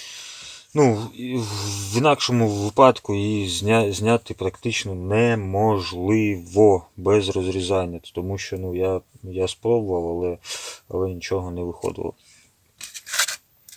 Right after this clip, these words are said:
Так що так от, ну, що тут, ну, з-, звісно, циліндропоршнева буде під заміну, і пускове, е, вирвало.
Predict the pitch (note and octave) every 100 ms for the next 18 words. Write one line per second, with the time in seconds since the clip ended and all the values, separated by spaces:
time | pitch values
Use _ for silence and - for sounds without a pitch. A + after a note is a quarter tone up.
0 | - - C3+ - A#2+ A2 G2 - - A2
1 | - - - - - - A2+ G2 - F#2
2 | E2 F2 F2 F2 F2+ A2 B2+ G2+ - -
3 | - G2+ F#2+ F#2 - - F#2+ - G2 F#2
4 | F2 F#2 F2 - F#2 F2+ F#2 F2+ F2 G2+
5 | G#2+ G#2+ F2 D#2+ - - - - F#2+ F#2
6 | - F#2 - G2 G2 A2 G#2+ - - -
7 | - _ _ _ - F#2 F2+ E2+ F#2+ G#2+
8 | G#2 F2 E2+ G2 F#2+ F#2 E2+ F2 F#2 F2
9 | E2